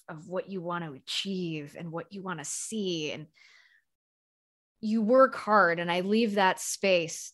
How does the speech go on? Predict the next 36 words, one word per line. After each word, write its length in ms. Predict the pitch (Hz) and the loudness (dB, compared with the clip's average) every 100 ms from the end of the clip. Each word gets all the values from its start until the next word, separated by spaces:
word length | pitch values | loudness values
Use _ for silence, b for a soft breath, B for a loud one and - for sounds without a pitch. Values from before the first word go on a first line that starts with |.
| - | -16
to 120 | - | -10
work 240 | 143 180 - | -4 -4 -2
hard 400 | 170 156 139 117 | 0 0 0 -6
and 100 | 147 | -10
hustle 580 | - 170 - 113 90 | -10 -8 -6 -6 -8
and 120 | - 151 | -8 -8
all 100 | 147 | -6
of 80 | |
that. 220 | 143 117 - | -2 -2 -4
'Cause 160 | - | -10
I, 140 | 190 196 - | -12 -12 -12
I 40 | 170 | -10
like 300 | 170 175 - - _ | -4 -4 -6 -18 _
to 100 | - | -10
work. 320 | 147 170 - | -4 -4 -4
It 80 | 101 | -10
feels 360 | - 226 233 202 | 0 4 4 4
good 360 | 185 220 196 | 4 4 4
to 100 | - | -6
do 360 | 156 - 226 269 | -10 -2 2 4
something 640 | 277 269 269 285 285 294 b b b _ | 4 2 2 2 0 -4 b b b _
and 140 | 202 | 0
then 120 | 190 170 | 0 0
to 120 | 180 | -2
see 280 | - 226 214 | -2 0 0
something 460 | - 196 175 147 | 0 -2 -2 -4
come 240 | 143 202 185 | -2 0 0
from 200 | 165 139 | -2 -4
it. 160 | 113 b b b - | -6 b b b 0
And 160 | 214 | 4
then 340 | 208 190 185 180 _ _ - | 4 2 0 -4 _ _ -4
with 240 | 220 233 | -2 0
the 100 | 247 | 2
universe 680 | 233 277 302 285 240 220 - | 4 4 4 4 4 2 0
coming 420 | - 214 170 190 | -2 -2 0 2
in, 560 | 359 403 131 101 117 | 4 4 0 -4 -12